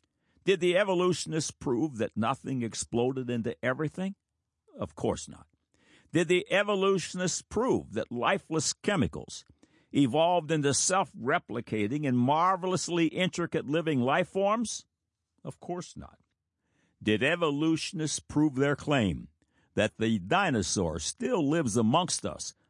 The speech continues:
but is now a hummingbird? Of course not. Did academia's God prove that the water buffalo hung out around the water too much and evolved into a whale? <laughs> Of course not.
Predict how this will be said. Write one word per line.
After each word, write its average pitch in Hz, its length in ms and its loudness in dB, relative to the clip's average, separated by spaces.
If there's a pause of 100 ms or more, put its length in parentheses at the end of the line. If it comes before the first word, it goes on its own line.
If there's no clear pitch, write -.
but 104 180 2
is 87 160 -2
now 101 260 2
a 104 60 0
hummingbird? 110 640 -2 (520)
Of 92 220 -6
course - 400 -2
not. 76 280 -10 (920)
Did 170 160 2
academia's 175 880 2
God 160 460 0
prove 175 360 0
that 147 180 0
the 151 80 0
water 170 380 2
buffalo 107 600 0
hung 151 260 0
out 160 240 2
around 139 320 2
the 123 80 0
water 127 440 2
too 123 160 0
much 135 300 0
and 127 120 0
evolved 147 440 2
into 165 280 0
a 175 140 0
whale? 240 400 2 (220)
<laughs> - 140 -6 (400)
Of 120 220 -6
course 196 400 0
not. 104 320 -2